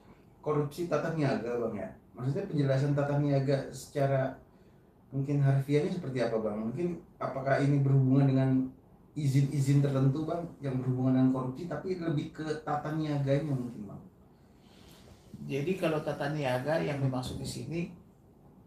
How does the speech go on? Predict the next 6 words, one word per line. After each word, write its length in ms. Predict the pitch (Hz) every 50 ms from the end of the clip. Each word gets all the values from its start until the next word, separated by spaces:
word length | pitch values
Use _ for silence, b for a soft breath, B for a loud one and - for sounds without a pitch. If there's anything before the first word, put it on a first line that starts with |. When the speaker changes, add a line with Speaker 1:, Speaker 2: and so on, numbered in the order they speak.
| - - - - - - 143
Speaker 2:
luas. 720 | 147 151 160 147 135 127 127 - - - - - - - - - - - - - - - - - - - - - - - - - - - - - - - - - - - - - - - -
Apakah 480 | - 120 - 131 123 - 127 123 120
itu 480 | 131 127 127 - - 139 135 131 131 131 - - - - - - - - - - - - - - - - _ - - - - - - - 139
mulai 320 | 135 135 135 131 131 131
dari 160 | 131 131 131
perencanaan, 960 | - - 131 131 131 127 127 123 127 143 151 156 - 160 165 165 165 165 165